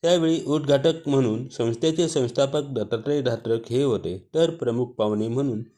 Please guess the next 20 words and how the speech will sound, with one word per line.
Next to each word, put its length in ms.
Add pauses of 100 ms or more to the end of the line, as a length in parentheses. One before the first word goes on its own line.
(160)
इंदू 260
बायोकेमिकलचे 1080
संचालक 460 (340)
ललित 420
माळवदे, 440 (260)
अक्षय 300
माळवदे, 440 (260)
अभिनव 360
बाल 280
विकास 440 (140)
मंदिर 400
विद्यालयाच्या 760
मुख्याध्यापिका 720
जयश्री 460
सरोदे, 600 (280)
एंजल 320
इंग्लिश 360
मीडियम 240
स्कूलच्या 580 (280)
प्रिन्सिपल 520